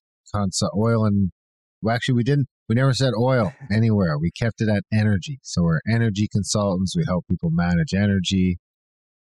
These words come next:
Speaker 1: which we've always maintained that we do. That's what these
Speaker 2: Yeah.
Speaker 1: events are about, are about, uh,
Speaker 2: <laughs>
Speaker 1: refocusing your energy, recharging your energy. So we said, "We're energy consultants." And I got this letter.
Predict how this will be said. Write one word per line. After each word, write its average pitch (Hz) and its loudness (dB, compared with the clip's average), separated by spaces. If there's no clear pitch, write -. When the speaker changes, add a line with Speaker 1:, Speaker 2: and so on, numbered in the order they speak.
Speaker 1:
which 123 -2
we've 139 2
always 143 2
maintained 131 2
that 117 -2
we 113 2
do. 107 0
That's 92 0
what 101 -2
these 101 0
Speaker 2:
Yeah. 101 0
Speaker 1:
events 101 -2
are 104 0
about, 110 0
are 85 0
about, 90 0
uh, 87 0
Speaker 2:
<laughs> 78 -4
Speaker 1:
refocusing 117 0
your 110 2
energy, 104 2
recharging 98 0
your 101 2
energy. 98 0
So - -2
we 95 2
said, 113 -2
"We're 131 0
energy 120 0
consultants." 78 -6
And 98 -2
I 87 -2
got 101 -2
this 101 -4
letter. 110 0